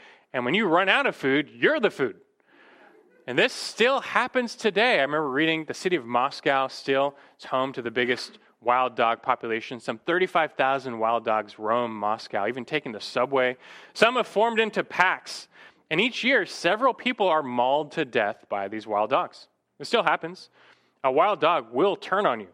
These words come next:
And pigs can be surprisingly deadly as well. Feral pigs, especially in a herd, are, are a threat.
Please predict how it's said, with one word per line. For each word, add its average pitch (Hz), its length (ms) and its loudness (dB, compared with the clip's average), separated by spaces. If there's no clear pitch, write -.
And 135 140 -14
pigs 254 340 -2
can 214 160 -2
be 208 100 2
surprisingly 208 720 0
deadly 202 360 2
as 160 160 0
well. 165 280 2
Feral 240 460 2
pigs, 139 420 0
especially 196 540 -2
in 170 80 0
a 113 80 2
herd, 123 480 0
are, 104 360 -2
are 120 140 2
a 123 60 0
threat. 175 340 2